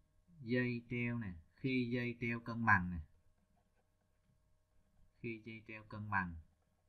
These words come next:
thì ta có điều gì? Ta có thì nhìn lên cái vector lực thì mình thấy nè, cái lực T chỗ này nó có hai lực, hai hình chiếu nó lên nên nó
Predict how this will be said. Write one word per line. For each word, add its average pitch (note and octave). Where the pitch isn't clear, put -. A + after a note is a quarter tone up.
thì G2
ta G#2
có A#2+
điều A#2+
gì? F2+
Ta A2+
có B2
thì A#2
nhìn G#2+
lên A2+
cái C#3+
vector C#3+
lực A2
thì G#2
mình F#2
thấy B2+
nè, C3+
cái E3+
lực C#3
T -
chỗ A#2
này B2
nó A#2
có E3
hai C#3+
lực, B2
hai C3
hình A2+
chiếu C3+
nó F3+
lên C3
nên A#2+
nó B2